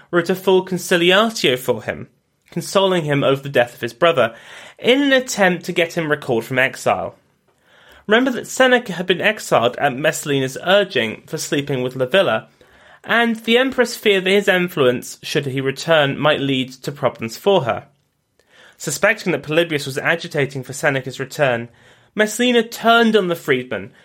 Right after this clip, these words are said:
and talked Claudius into having him executed.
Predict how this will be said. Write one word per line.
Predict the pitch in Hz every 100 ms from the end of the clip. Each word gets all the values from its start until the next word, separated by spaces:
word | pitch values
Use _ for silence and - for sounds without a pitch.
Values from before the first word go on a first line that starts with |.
| _ -
and | 165 170
talked | 196 208 202
Claudius | - 190 180 175 170
into | 175
having | 156 156 143 147
him | 139
executed. | 151 - 139 139 110 78 73